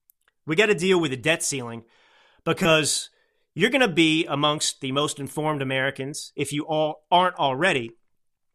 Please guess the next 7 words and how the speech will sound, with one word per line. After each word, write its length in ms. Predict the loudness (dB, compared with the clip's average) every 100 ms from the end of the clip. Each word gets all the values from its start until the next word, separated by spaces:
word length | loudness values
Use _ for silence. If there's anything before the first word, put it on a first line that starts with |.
| _ _ -20 _ _ _ 0
about 280 | 6 6 4
the 60 |
debt 220 | -4 -4
ceiling 440 | -4 -6 -8 -12 -14 _ -8
and 160 | -4 -2
that 220 | -4 -2
lie. 460 | 0 2 0 -12